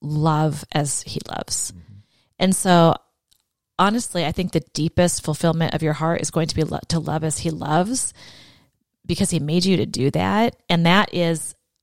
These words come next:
Speaker 1: like, that is rising up to be the man that God truly created you to be, which is going to be the most fulfilling thing.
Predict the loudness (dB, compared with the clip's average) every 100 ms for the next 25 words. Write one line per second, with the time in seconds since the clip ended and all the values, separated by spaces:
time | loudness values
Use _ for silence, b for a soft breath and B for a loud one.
0 | _ 0 0 2 4 4 0 -2 -4 -16
1 | _ _ _ _ _ 2 4 6 2 -2
2 | 0 0 0 -4 -2 0 0 0 -2 -2
3 | -2 -4 -8 -2 2 2 0 -4 2 6
4 | 6 4 2 4 4 2 2 2 4 2
5 | 0 0 2 2 2 -2 0 -2 -2 -6
6 | -4 -4 -6 -8 -6 -6 -6